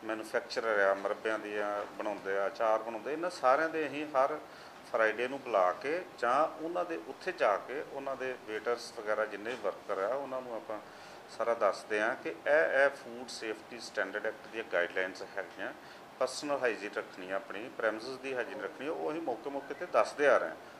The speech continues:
ਪਰ ਜਦੋਂ ਤੋਂ ਪੰਜਾਬ ਸਰਕਾਰ ਨੇ ਤੰਦਰੁਸਤ ਪੰਜਾਬ mission ਸ਼ੁਰੂ ਕੀਤਾ, ਇਹਦੀ ਹੁਣ ਗਿਣਤੀ ਵੀ ਵਧਾ ਦਿੱਤੀ ਗਈ ਆ ਔਰ ਇਹਨੂੰ ਬੜਾ seriously ਲਿਆ ਜਾ ਰਿਹਾ।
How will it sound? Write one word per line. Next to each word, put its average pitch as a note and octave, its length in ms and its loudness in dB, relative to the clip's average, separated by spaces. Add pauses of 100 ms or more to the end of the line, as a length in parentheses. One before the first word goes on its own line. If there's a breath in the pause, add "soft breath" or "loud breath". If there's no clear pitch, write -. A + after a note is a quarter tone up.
(140)
ਪਰ D3 100 4
ਜਦੋਂ C#3 320 4
ਤੋਂ F#3+ 180 0 (200)
ਪੰਜਾਬ C3+ 300 4
ਸਰਕਾਰ C#3 360 4
ਨੇ C#3+ 180 0
ਤੰਦਰੁਸਤ C3 560 -2
ਪੰਜਾਬ A#2 360 4
mission A2+ 300 -6
ਸ਼ੁਰੂ C3+ 280 -12
ਕੀਤਾ, A#2+ 300 -2 (500 loud breath)
ਇਹਦੀ F3 180 -2
ਹੁਣ D#3+ 160 -2
ਗਿਣਤੀ A#2+ 460 -2
ਵੀ E3+ 140 -2
ਵਧਾ E3 300 4
ਦਿੱਤੀ C#3 340 -4
ਗਈ D#3 160 -2
ਆ F3 80 4
ਔਰ D3+ 360 2
ਇਹਨੂੰ D#3+ 220 -2
ਬੜਾ C3+ 200 4
seriously F3 500 -2
ਲਿਆ A#2 220 4
ਜਾ F#2+ 220 4
ਰਿਹਾ। A2 160 0